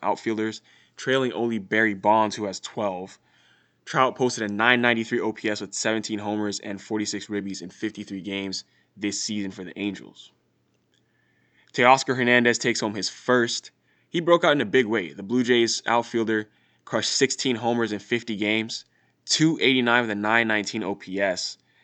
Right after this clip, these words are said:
And, yeah, I mean, his average of eleven point nine at-bats per home run was the fourth best in the American League, behind, behind only Luke Voit, Nelly Cruz, and Mike Trout.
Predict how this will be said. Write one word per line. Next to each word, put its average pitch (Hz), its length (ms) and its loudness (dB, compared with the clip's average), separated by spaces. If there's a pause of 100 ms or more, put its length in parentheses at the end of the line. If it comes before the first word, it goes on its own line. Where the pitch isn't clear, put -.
(220)
And, 104 480 -2 (1080)
yeah, 147 240 4 (380)
I 117 60 -10
mean, 110 280 -4 (300)
his 139 220 0
average 139 340 6
of 123 100 -2
eleven 123 380 2
point 113 180 -4
nine 113 220 2
at-bats 110 400 0
per 110 100 -10
home 104 240 -4
run 107 140 -2
was 98 120 -6
the 98 60 -12
fourth 113 360 -4
best 104 280 -2 (280)
in 98 60 -10
the 98 40 -6
American 98 380 -4
League, 104 280 -4 (520)
behind, 104 420 -4
behind 107 280 -2
only 107 260 -2
Luke 101 220 -6
Voit, 107 360 0
Nelly 101 300 -2
Cruz, 101 340 -4
and 92 120 -10
Mike 90 200 -12
Trout. 90 340 -8